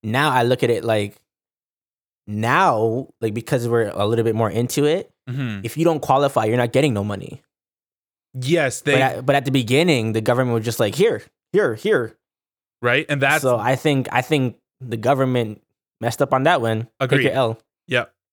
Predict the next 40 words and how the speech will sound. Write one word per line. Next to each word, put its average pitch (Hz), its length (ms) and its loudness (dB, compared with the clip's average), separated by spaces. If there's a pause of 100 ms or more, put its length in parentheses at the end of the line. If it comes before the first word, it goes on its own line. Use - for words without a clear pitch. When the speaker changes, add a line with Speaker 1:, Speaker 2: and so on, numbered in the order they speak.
(100)
Speaker 2:
And 135 180 -2
that's 151 160 0
the 147 120 0
argument 135 420 -2
that 123 140 -4
they're 117 100 -4
making, 113 320 -8
is 104 100 -12
the 113 100 -8
fact - 360 -4
that 104 180 -2 (380)
there 120 160 2
was 131 280 -2
no, 117 580 0 (580)
um, 104 560 -6 (560)
level 117 420 -2
of, 110 480 -2 (1500)
like, 123 300 -4
not 180 260 -2
security, 135 480 -2
but 117 160 -4
just 120 160 -8
there 135 100 0
was 127 120 -6
no 139 120 -2
level 131 380 -2
of, 117 380 -2
uh, 110 40 -10
of 110 760 -4
understanding 120 540 -4
when 113 120 -6
it 110 60 -10
came 117 160 -10
to - 80 -10
the 113 80 0
Speaker 1:
Order. 143 220 2
Speaker 2:
government - 240 -4
side. 123 180 -2
Yeah, 156 160 2
order. 135 320 0